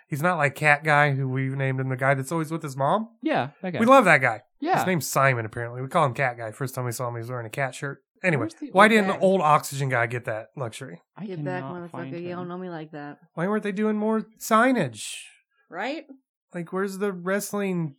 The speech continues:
Speaker 1: stuff? Why didn't they have the referee wearing a referee shirt?
Speaker 3: That ref was awful.
Speaker 1: Why
Speaker 2: He,
Speaker 1: did
Speaker 2: he was wearing a fucking Subway shirt. He just
Speaker 1: Why did they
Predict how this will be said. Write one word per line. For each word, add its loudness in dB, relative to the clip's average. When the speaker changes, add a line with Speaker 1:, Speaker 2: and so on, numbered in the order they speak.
Speaker 1:
stuff? -2
Why -2
didn't -2
they 0
have 0
the -2
referee 0
wearing 0
a -2
referee -2
shirt? -4
Speaker 3:
That -20
ref -14
was -20
awful. -18
Speaker 1:
Why 4
Speaker 2:
He, 6
Speaker 1:
did -2
Speaker 2:
he 6
was 6
wearing 6
a 4
fucking 2
Subway 2
shirt. -6
He -2
just -2
Speaker 1:
Why 2
did 0
they -4